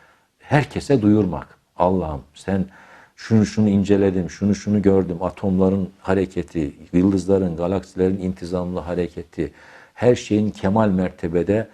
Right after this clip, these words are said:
olgunlaşıp, e, ağacın meyve vermesi, çiçeğin çok harikulade bir, e, değişim sürecinden sonra çiçek olması, yıldızların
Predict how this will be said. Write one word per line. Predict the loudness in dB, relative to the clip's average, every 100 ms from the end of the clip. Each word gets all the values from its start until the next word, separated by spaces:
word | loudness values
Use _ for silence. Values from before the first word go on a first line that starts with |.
| -20 -20 _ -2
olgunlaşıp, | 2 4 4 2 0 -2 -8 -8 _ _ _ -20
e, | -14 -12 -12 -14 -2
ağacın | 2 2 2 0 0
meyve | 2 4 4
vermesi, | 2 0 -4 -4 -8 -8
çiçeğin | -8 -2 2 2 0 -8 _
çok | -6 -4 -4
harikulade | -2 -2 -2 -2 0 0 0
bir, | 0 -2 -8 -20 -20 -20 _
e, | -8 -6 -6 -6 -6 -8 -10 -16 -20 -20 -20 _ _ _ -20 -20 -20 -18 0 6
değişim | 6 4 -2 -4
sürecinden | 2 2 2 0 0
sonra | 0 0 -2
çiçek | -2 -4 -2 0
olması, | 0 0 -4 -6 -8 -10 _ _ _ _ 2
yıldızların | 4 4 2 4 2 0